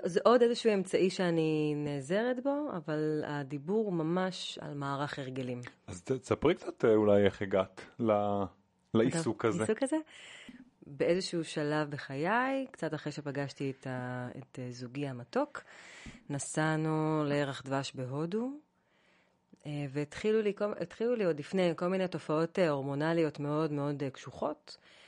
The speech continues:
Speaker 1: של התעלפויות והקאות ותחושה ככה, השפעה על איכות חיים ברמה הכי
Speaker 2: הכי זיפתית שיש.
Speaker 1: הכי, כן, ישירה שיש, וזה לקח, זה משהו כמו שלוש שנים שהתמודדתי עם איזשהו חוסר איזון הורמונלי.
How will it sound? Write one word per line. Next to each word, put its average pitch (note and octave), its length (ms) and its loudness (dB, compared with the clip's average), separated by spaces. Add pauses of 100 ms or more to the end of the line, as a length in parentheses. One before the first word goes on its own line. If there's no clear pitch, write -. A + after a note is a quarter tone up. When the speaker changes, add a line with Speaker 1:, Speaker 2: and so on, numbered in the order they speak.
(160)
Speaker 1:
של - 160 -4
התעלפויות D3+ 1160 2
והקאות C#3+ 1120 2
ותחושה C#3 640 -6
ככה, B2+ 420 -6 (140)
השפעה E3+ 360 2
על E3 120 2
איכות C#3+ 400 -8
חיים D3+ 500 -2
ברמה C#3 300 -2
הכי D#3 580 -2 (1160)
Speaker 2:
הכי A#2 140 0
זיפתית A2 400 2
שיש. - 380 -2
Speaker 1:
הכי, G3 680 2 (180)
כן, E3 260 4
ישירה E3 480 4
שיש, F3 720 0 (400)
וזה D3 600 0
לקח, D3 440 -4
זה C#3+ 120 -8 (140)
משהו D#3+ 200 -4
כמו E3+ 120 -2
שלוש F#3+ 320 2
שנים G#3+ 400 0
שהתמודדתי E3 920 2
עם D3+ 100 0
איזשהו C#3 760 -2
חוסר E3 340 -2
איזון D3+ 200 0
הורמונלי. B2+ 500 -4